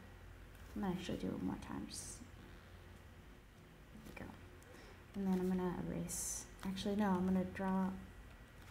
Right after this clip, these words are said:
its legs a little bit like that. Okay, so now I can go in and just kinda, like, edit my palm tree. And palm trees are kinda bumpy, so I'm gonna make it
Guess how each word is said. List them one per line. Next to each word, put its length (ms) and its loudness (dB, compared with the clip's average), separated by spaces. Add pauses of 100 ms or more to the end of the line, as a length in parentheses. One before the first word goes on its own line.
(140)
its 160 -8 (160)
legs 320 0
a 40 -4
little 280 -4
bit 100 -6 (140)
like 80 -6 (3500)
that. 80 4
Okay, 240 0 (560)
so 160 4
now 200 12
I 100 12
can 200 8
go 220 12
in 180 10
and 160 10
just 240 0
kinda, 240 8
like, 260 2
edit 220 4
my 220 4
palm 180 4
tree. 500 6
And 120 0 (500)
palm 140 2
trees 200 8
are 60 8
kinda 240 8
bumpy, 460 6
so 240 4
I'm 160 6
gonna 160 6
make 260 6
it 180 4